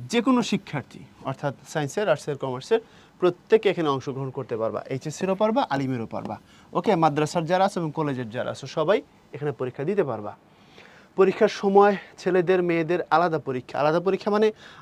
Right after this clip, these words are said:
আলাদা প্রশ্ন না, আলাদা সময়, আলাদা ব্যাচ, আলাদা রুম, বুঝতে পারছো? এমন হইতে পারে, ধরো আটটায় ছেলেরা পরীক্ষা দিচ্ছে, দশটায় মেয়েরা পরীক্ষা দিচ্ছে, অথবা আটটায় ছেলেরা পরীক্ষা দিচ্ছে, সাড়ে আটটায় মেয়েরা পরীক্ষা দিচ্ছে।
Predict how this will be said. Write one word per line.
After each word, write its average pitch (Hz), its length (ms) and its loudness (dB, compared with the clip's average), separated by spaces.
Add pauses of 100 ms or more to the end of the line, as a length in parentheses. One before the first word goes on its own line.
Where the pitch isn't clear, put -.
আলাদা 190 340 10
প্রশ্ন 233 420 10
না, 135 280 2
আলাদা 156 320 4
সময়, 160 600 4 (760)
আলাদা 135 300 2
ব্যাচ, 160 640 4 (460)
আলাদা 160 320 8
রুম, 202 360 10 (480)
বুঝতে 147 200 0
পারছো? 285 320 2 (320)
এমন 185 220 6
হইতে 185 200 6
পারে, 175 200 2
ধরো 160 240 0 (320)
আটটায় 170 300 0
ছেলেরা 180 340 4
পরীক্ষা 208 340 2
দিচ্ছে, 240 380 -4 (320)
দশটায় 147 300 -6
মেয়েরা 151 240 2
পরীক্ষা 120 380 -6
দিচ্ছে, 107 340 -12 (460)
অথবা 151 300 4
আটটায় 156 240 0
ছেলেরা 175 320 4
পরীক্ষা 202 320 2
দিচ্ছে, 214 340 -2
সাড়ে 208 280 6
আটটায় 180 260 4
মেয়েরা 170 280 2
পরীক্ষা 120 360 -8
দিচ্ছে। 107 260 -14